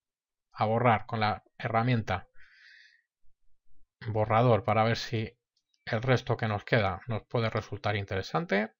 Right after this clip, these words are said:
Así que voy a intentar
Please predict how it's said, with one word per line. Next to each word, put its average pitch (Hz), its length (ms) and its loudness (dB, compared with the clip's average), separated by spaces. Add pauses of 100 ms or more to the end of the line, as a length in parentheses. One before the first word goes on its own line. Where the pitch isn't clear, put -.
(3500)
Así 98 320 -8
que - 100 -8
voy 92 180 -4
a 95 60 -6
intentar 95 560 -8